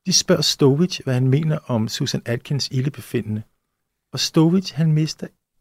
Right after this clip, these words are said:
et kort øjeblik kontrollen, og så siger han, "Det var en optræden, som var Sarah Bernard værdig." Det er sådan en kendt skuespiller inden for begyndelsen, slutningen af nitten, tyvende århundrede. Der er en kage, der er opkaldt efter hende.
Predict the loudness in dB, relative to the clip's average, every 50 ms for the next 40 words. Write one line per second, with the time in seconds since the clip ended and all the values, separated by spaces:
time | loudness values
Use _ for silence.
0 | _ _ _ -18 -18 _ _ _ -6 -2 0 2 2 0 0 0 0 0 0 0
1 | 0 -2 -4 -2 -4 -6 -4 -4 -2 0 0 0 0 0 -2 -6 -6 -8 _ _
2 | _ _ _ -8 -4 -2 0 0 2 2 2 2 2 2 0 -2 -4 -6 _ _
3 | _ _ _ _ 2 4 4 4 4 2 0 _ _ -2 -2 -2 0 -2 0 2
4 | 4 4 4 4 2 0 0 0 0 2 2 2 0 0 -4 _ _ -6 -2 0
5 | 2 2 2 2 0 0 2 2 4 4 4 4 4 2 2 2 4 4 4 4
6 | 2 0 -4 -4 -2 -2 0 0 0 0 -2 -2 -2 -2 -4 -4 -4 -6 -6 -6
7 | -4 -2 -2 -2 0 0 -2 -4 -4 -4 -4 -4 -4 -4 -6 _ _ _ _ _
8 | _ _ _ _ _ _ -16 -12 -12 -4 -2 -2 -2 0 -2 -6 -6 -6 -6 -4
9 | -2 -2 -2 0 0 0 0 0 2 2 0 0 -2 -4 -8 -10 -12 _ _ -10
10 | -8 -6 -4 -2 -2 -2 -2 -2 -2 -2 -2 -2 -4 -6 -8 _ _ -2 -2 -2
11 | -2 -2 0 0 2 2 2 0 -2 -4 -8 -12 -14 -10 -10 -10 -10 -8 -8 -8
12 | -8 -8